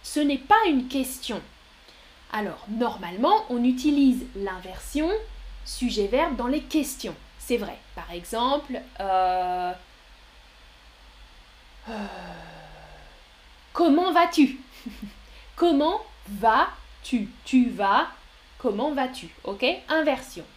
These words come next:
Mais Alice nous donne l'exemple. Dans un livre, un dialogue, « Reste ici »,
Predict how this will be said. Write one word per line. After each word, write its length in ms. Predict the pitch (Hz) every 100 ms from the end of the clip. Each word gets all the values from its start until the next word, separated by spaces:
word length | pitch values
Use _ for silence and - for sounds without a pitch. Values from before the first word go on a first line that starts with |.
| - - - - -
Mais 360 | 240 392 311 240 -
Alice 480 | 294 294 285 - -
nous 120 | 226
donne 260 | 214 208 190
l'exemple. 540 | 175 165 233 349 415 415 427 - - - - - - -
Dans 260 | 180 214 202
un 100 | 185
livre, 460 | 190 254 320 381 415 427 - - -
un 120 | 208 196
dialogue, « 580 | 185 185 180 226 339 381 - - - -
Reste 420 | 208 403 466 -
ici », 480 | 285 - 254 302 -